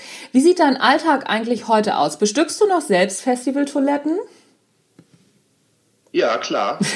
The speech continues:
Speaker 2: Also
Speaker 1: <laughs>
Speaker 2: nicht mehr so viel wie noch vor zwei Jahren. Also dieses Jahr waren's tatsächlich nur zwei Veranstaltungen. Ähm, das waren auch mal zwölf oder fünfzehn. Ähm, wir haben uns mittlerweile ein bisschen breiter aufgestellt.
Speaker 1: Mhm.
Speaker 2: Aber,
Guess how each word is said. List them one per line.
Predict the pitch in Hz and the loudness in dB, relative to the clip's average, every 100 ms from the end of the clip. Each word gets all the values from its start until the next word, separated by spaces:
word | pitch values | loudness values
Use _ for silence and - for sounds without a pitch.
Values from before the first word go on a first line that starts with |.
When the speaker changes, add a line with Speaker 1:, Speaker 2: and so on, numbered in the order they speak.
| 208 | -2
Speaker 2:
Also | - - 131 123 | 0 -2 -2 -4
Speaker 1:
<laughs> | 127 | -6
Speaker 2:
nicht | 147 | -6
mehr | 147 | -4
so | 127 123 | -4 -4
viel | - 143 | -2 -2
wie | 139 | 0
noch | 131 127 | -2 -2
vor | - 113 | -2 -2
zwei | - 117 110 | -2 0 2
Jahren. | 117 180 180 | 0 0 -4
Also | 123 127 | -6 -6
dieses | 131 127 | -4 -2
Jahr | 123 | -2
waren's | 113 123 - | 0 -2 -6
tatsächlich | 123 - 131 120 113 | -10 -8 -6 -8 -6
nur | 113 | -4
zwei | - 104 127 | -2 0 -2
Veranstaltungen. | 143 139 143 - 139 139 143 143 147 135 | -2 -4 0 0 0 -2 -4 -8 -10 -8
Ähm, | 107 110 110 113 - _ _ _ _ _ | -6 -6 -8 -12 -16 _ _ _ _ _
das | 104 - | -2 0
waren | 104 107 | 0 -2
auch | 90 | -4
mal | 113 107 104 | -4 -2 0
zwölf | - 113 131 120 | 0 2 0 0
oder | 107 | 0
fünfzehn. | 107 123 156 - 151 151 151 151 131 | 0 -4 -4 -2 -2 -2 -6 -8 -10
Ähm, | 110 113 113 110 117 - - | -6 -6 -8 -14 -16 -20 -14
wir | 110 | -8
haben | 110 | -4
uns | 110 107 | -2 -2
mittlerweile | 123 113 107 110 110 | -2 0 2 2 0
ein | 104 | -2
bisschen | 107 107 | -4 -4
breiter | 98 101 123 139 | -2 -2 0 -2
aufgestellt. | 131 135 131 - 127 127 - - _ - | -4 -4 -4 -2 -2 -4 -6 -16 _ 2
Speaker 1:
Mhm. | 208 208 | 2 4
Speaker 2:
Aber, | 95 104 113 113 107 110 104 | 0 -2 0 0 0 -2 -4